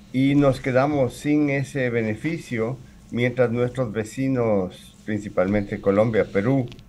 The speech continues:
eh, sí lo firmaron y, y, y realmente sus productos compiten contra los nuestros, pero en un, en una cancha desnivelada, como la llamamos nosotros. Nosotros estamos en desventaja porque nosotros sí pagamos aranceles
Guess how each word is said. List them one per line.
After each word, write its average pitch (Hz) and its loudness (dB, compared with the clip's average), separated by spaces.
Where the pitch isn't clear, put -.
eh, 101 4
sí 147 2
lo 143 4
firmaron 127 2
y, 92 0
y, 98 2
y 110 0
realmente 139 4
sus 147 2
productos 131 2
compiten 127 0
contra 131 4
los 131 4
nuestros, 131 2
pero 139 0
en 123 4
un, 131 0
en 131 2
una 139 4
cancha 131 0
desnivelada, 123 4
como 117 -4
la 104 4
llamamos 104 -2
nosotros. 120 -6
Nosotros 120 -4
estamos 147 0
en 139 0
desventaja 139 -4
porque 139 -4
nosotros 131 -2
sí 147 -4
pagamos 123 2
aranceles 101 -2